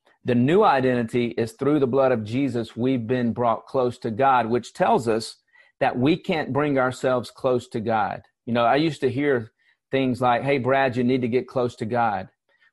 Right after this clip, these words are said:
Well, the reality is, and the o-, my old man cannot get close to God. The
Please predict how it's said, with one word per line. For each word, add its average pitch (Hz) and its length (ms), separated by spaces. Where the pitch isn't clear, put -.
Well, 135 80
the 135 80
reality 139 720
is, 127 160
and 127 120
the 120 160
o-, - 220
my 143 280
old 165 260
man 135 380
cannot 131 400
get 131 200
close 131 300
to 120 100
God. 120 360
The 123 180